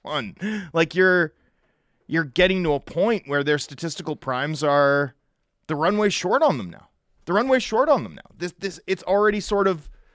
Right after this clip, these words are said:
you, you've certainly wasted a lot of time,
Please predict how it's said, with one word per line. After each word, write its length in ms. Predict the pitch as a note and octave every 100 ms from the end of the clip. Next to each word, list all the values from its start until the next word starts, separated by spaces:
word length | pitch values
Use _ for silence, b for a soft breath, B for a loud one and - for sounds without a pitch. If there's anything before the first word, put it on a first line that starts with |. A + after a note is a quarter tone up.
| _ _ _ _ -
you, 120 | D#3 E3+
you've 200 | F#3+ E3
certainly 420 | - B3+ G#3+ C4+
wasted 500 | F3+ D#3+ E3+ E3 C#3 -
a 80 | C#3
lot 260 | C#3 C#3
of 80 | B2+
time, 500 | - B2+ A#2 D3 A3+